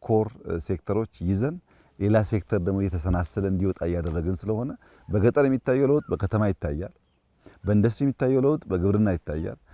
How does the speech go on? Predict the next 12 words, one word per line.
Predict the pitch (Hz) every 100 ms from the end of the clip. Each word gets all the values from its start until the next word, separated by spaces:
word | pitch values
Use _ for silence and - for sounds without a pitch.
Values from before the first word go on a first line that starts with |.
| - -
በማይኒንግ | 95 113 131 131
የሚታየው | 127 - 117 127
ለውጥ | 147
በ-፣ | 104 -
በቱሪዝም | 98 101 98 90
ይታያል። | - 71 65 67 _ _ _ _ _
የሚዲያው፣ | 107 104 123 127 127 117 113 107
እ፣ | 92 90 85
የሚያስጮኸው | 90 90 85 104 113 - 101 101
ብዙዎች | 92 98 101
የሚነጋገሩበት | 101 95 92 90 82 90 82 101 - - _ -
ጉዳይ | 95 113 101 127